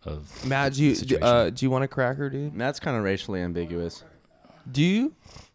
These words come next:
Speaker 2: If you want one, bro, they're right here.
Speaker 3: Matt,
Speaker 2: They're
Speaker 3: if you eat 'em
Speaker 2: there.
Speaker 3: all
Speaker 2: They're
Speaker 3: in
Speaker 2: for you.
Speaker 3: one,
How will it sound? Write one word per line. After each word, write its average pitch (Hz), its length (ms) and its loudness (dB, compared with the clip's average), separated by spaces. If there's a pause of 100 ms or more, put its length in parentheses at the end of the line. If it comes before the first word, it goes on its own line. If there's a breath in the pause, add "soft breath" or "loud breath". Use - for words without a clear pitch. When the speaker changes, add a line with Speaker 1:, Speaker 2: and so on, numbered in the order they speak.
(140)
Speaker 2:
If 113 120 0
you 170 120 4
want 214 240 4
one, 117 180 4
bro, 117 200 4
they're 139 120 2
right 165 220 -2
here. 190 140 -2
Speaker 3:
Matt, 110 160 0
Speaker 2:
They're 147 100 0
Speaker 3:
if - 80 -6
you 120 80 -6
eat 113 140 -2
'em 165 120 4
Speaker 2:
there. 208 100 2
Speaker 3:
all 101 140 4
Speaker 2:
They're - 100 2
Speaker 3:
in - 60 -2
Speaker 2:
for 92 60 -4
you. 90 40 -2
Speaker 3:
one, 98 360 -2